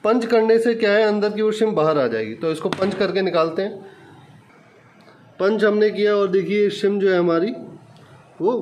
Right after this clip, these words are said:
बाहर आ गई। ये शिम है हमारी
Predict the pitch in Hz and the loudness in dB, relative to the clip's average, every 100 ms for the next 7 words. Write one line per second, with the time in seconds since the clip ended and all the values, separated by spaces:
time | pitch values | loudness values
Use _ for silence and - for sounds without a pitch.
0 | 101 143 135 151 120 104 104 101 - - | -6 -4 -2 0 -2 -6 -8 -12 -20 -20
1 | - - - - - - - - - - | -20 -20 -20 -20 -20 -20 -20 -20 -20 -20
2 | - - 269 - - - - - - - | -20 -20 -20 -20 -20 -20 -20 -20 -20 -20
3 | - - - - - - - - - - | -20 -20 -20 -20 -20 -20 -20 -20 -20 -20
4 | - - - - - - - - - 135 | -20 -20 -20 -20 -20 -20 -20 -20 -16 -16
5 | - - - - - 151 151 196 202 196 | -16 -16 -16 -14 -10 -4 0 0 0 0
6 | 196 185 170 165 | 2 2 2 0